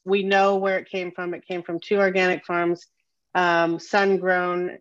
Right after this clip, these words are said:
outdoor, beautiful, under the California sun cannabis. And then chemistry, which is an amazing extractor, um, they're very sustainably focused.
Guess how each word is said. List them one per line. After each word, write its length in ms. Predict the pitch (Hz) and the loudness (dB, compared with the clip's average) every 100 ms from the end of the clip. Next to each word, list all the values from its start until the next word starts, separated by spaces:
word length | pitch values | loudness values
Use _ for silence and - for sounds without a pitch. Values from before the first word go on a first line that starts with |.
| - | -6
outdoor, 600 | 180 - - 180 175 170 | -4 -4 -6 -4 -2 -6
beautiful, 800 | 170 180 180 180 180 170 170 - | -6 -6 -6 -6 -4 -2 -4 -6
under 220 | 180 170 | -6 -4
the 80 | 165 | -6
California 640 | - 175 170 - 175 165 | -2 0 0 -2 -6 -6
sun 320 | 165 170 165 165 | -8 -6 -6 -4
cannabis. 520 | 190 196 175 165 - - - - _ | -2 0 0 -2 -6 -20 -20 -20 _
And 120 | 190 | -2
then 180 | 196 190 | 0 0
chemistry, 720 | 185 240 277 247 - 170 170 170 | -2 -2 -2 -2 -8 -8 -8 -8
which 220 | 180 180 | -8 -10
is 100 | 170 | -8
an 120 | 175 | -4
amazing 480 | 170 175 170 175 165 | -2 -2 -2 -4 -4
extractor, 800 | - - 233 254 - 180 170 - | -6 0 2 2 -2 -2 -2 -4
um, 460 | 180 180 170 170 165 _ _ _ _ | -2 -2 -2 -4 -6 _ _ _ _
they're 160 | 196 180 | -8 -4
very 320 | 196 196 190 | -2 -2 -2
sustainably 1040 | - 170 - 196 190 180 170 180 175 170 | -8 -16 -14 -8 -4 -4 -4 -2 -2 -4
focused. 580 | - 180 170 160 - _ | -4 -4 -2 -6 -8 _